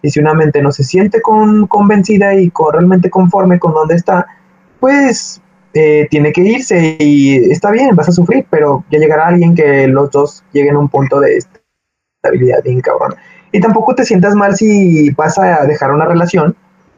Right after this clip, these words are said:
porque, pues, es una lucha de intereses, los dos buscan ciertos factores que los hagan complementarse, y ahí está.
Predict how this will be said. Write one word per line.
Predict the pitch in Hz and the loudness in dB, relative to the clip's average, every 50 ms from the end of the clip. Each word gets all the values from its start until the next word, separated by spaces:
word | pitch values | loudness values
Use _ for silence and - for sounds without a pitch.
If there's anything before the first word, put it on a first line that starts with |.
| _ _ _ _ - | _ _ _ _ -4
porque, | 196 208 214 180 170 202 196 190 180 | -2 0 0 0 0 0 0 2 2
pues, | 180 208 220 | 2 2 2
es | 220 240 | 2 2
una | 269 277 277 | 2 2 2
lucha | 247 208 - 262 | 0 0 0 0
de | 240 | 0
intereses, | 208 175 160 165 180 180 214 175 | 2 2 2 0 0 0 0 0
los | 156 151 | 0 2
dos | 170 196 | 2 2
buscan | 208 220 208 - 233 220 214 190 170 | 0 0 0 0 0 0 2 2 0
ciertos | 170 185 175 180 175 208 202 196 185 - | 2 0 0 0 0 0 -2 -2 -2 -4
factores | - 190 175 - - - 175 156 160 175 180 - | -4 -6 -6 -6 -4 -2 -2 0 0 -2 -2 -2
que | - 220 214 | -2 -2 0
los | 208 175 - | 0 0 0
hagan | 147 139 151 170 | -2 0 0 0
complementarse, | 175 190 180 175 170 151 147 147 143 - 160 269 277 - 147 143 - - _ _ _ _ _ _ _ _ _ - | 2 2 2 2 2 0 0 -2 -2 -2 -2 -2 -2 -2 -4 -4 -6 -10 _ _ _ _ _ _ _ _ _ -6
y | - 160 | -2 0
ahí | 156 160 | 2 2
está. | 175 175 - 190 196 - - | 0 0 -2 -2 -4 -4 -6